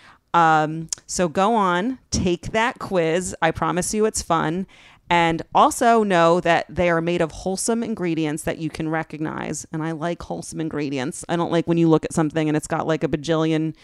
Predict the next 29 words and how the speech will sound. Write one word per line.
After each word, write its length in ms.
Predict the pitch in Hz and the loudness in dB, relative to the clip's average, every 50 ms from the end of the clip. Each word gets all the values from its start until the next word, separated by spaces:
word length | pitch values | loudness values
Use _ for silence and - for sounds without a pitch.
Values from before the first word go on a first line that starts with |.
| - - - | -20 -14 -8
ingredients 560 | - 175 170 170 180 170 160 156 156 160 - | -6 -4 -2 -2 -2 0 0 0 -2 -2 -2
that 180 | - 165 156 - | -2 -2 -2 -2
you 140 | - 160 143 | -4 -6 -6
can't 400 | - - - 180 165 151 151 - | -6 -4 -4 -2 -2 -2 -2 -4
even 380 | 160 156 143 156 147 147 151 - _ _ _ - - - - - - - | -4 -4 -2 -2 -2 -2 -4 -6 _ _ _ -20 -20 -20 -20 -18 -12 -6
pronounce. 680 | - - 196 220 262 165 - - 175 - - - - - _ _ _ _ _ _ | -4 -2 0 0 0 0 -2 -2 -4 -6 -8 -10 -10 -14 _ _ _ _ _ _
Um, 480 | - 170 160 156 156 156 156 156 160 160 - - | -2 0 0 0 0 0 -2 -4 -6 -8 -6 -6
and 180 | 180 180 202 | -4 -2 0
yeah, 200 | 247 285 262 220 - | 0 0 -2 -2 -4
and 140 | 180 190 185 | -2 -2 0
they're 140 | 180 - - | 0 0 2
also 300 | 180 196 190 - 233 214 | 0 0 0 0 -2 -2
really, 300 | 185 175 202 226 240 247 | 0 0 2 2 2 4
really 200 | 240 240 233 226 | 4 4 2 2
focused 420 | - - 208 208 - 214 196 - | 2 0 0 0 0 -2 -4 -4
on 140 | 170 156 143 | -4 -4 -4
quality, 580 | - - 208 202 202 202 202 202 208 208 208 208 | -2 0 2 2 4 2 0 -2 -4 -4 -6 -6
science, 560 | - - - 190 180 175 175 175 180 180 - | -8 -6 -4 -2 -2 -2 -2 -4 -4 -6 -8
and 220 | - 165 165 156 | -8 -6 -6 -6
research, 520 | 156 170 165 165 - - 165 160 - - - - _ | -6 -6 -6 -6 -6 -6 -6 -6 -6 -8 -12 -12 _
which 220 | 170 160 156 - | -6 -6 -6 -2
goes 240 | - 170 160 160 139 | 0 0 0 0 0
into 400 | 165 160 160 151 - - 165 - - | -2 -4 -4 -4 -4 -4 -4 -4 -4
each 220 | 160 156 147 - | -6 -6 -6 -6
of 120 | 160 156 - | -6 -4 -4
their 160 | 147 143 147 | -4 -4 -4
products 460 | - - - 151 - 143 - - - | -4 -4 -4 -4 -4 -4 -6 -10 -10
and 180 | - 147 147 143 | -10 -8 -8 -8
recommendations. 880 | 147 143 - 160 151 147 - - - - - - - - - - - | -8 -8 -8 -6 -6 -6 -6 -6 -6 -6 -8 -8 -10 -12 -14 -16 -16